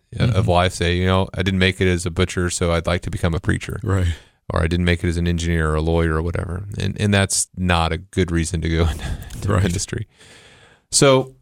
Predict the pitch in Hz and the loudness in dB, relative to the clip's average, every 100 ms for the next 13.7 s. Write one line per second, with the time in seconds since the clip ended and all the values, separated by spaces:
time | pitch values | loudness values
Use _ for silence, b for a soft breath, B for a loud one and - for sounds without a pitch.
0 | - 110 101 95 92 - - 117 113 147 | -4 0 0 0 -4 -8 -10 -4 -2 -2
1 | 131 117 98 98 104 98 95 92 92 90 | 2 2 2 -2 2 2 0 -4 -2 -2
2 | 90 90 85 85 - 90 85 87 90 85 | -2 -4 -2 -2 -4 -2 -2 -2 -2 -2
3 | 87 - 95 87 90 95 87 90 82 92 | 0 4 2 2 -2 -2 0 -2 -2 0
4 | 85 82 - _ _ _ - 92 101 - | 0 0 -4 _ _ _ -2 0 0 -6
5 | _ _ _ _ 117 104 92 85 82 - | _ _ _ _ -2 0 2 2 0 -6
6 | _ - 110 104 - 104 - 98 95 - | _ -2 2 2 0 -2 0 -2 -2 -6
7 | 95 90 90 - 98 98 92 - 95 92 | -6 -4 -2 2 2 2 0 0 0 0
8 | 92 87 90 90 92 98 95 90 90 - | -2 -4 -6 -2 0 0 0 -2 -2 -4
9 | 90 - 87 - 101 101 107 92 87 92 | -6 -6 -10 -2 0 0 0 -2 -2 -2
10 | 87 - 87 87 85 87 85 B B B | -4 -2 0 2 2 0 -2 B B B
11 | - 90 85 107 104 90 - 92 - 101 | -2 0 2 4 4 2 -2 -6 -4 -2
12 | 95 92 90 87 85 87 90 87 85 87 | 0 0 0 -2 -4 0 0 2 0 0
13 | 87 85 82 - 92 90 87 | -2 0 -2 -6 -6 -4 -4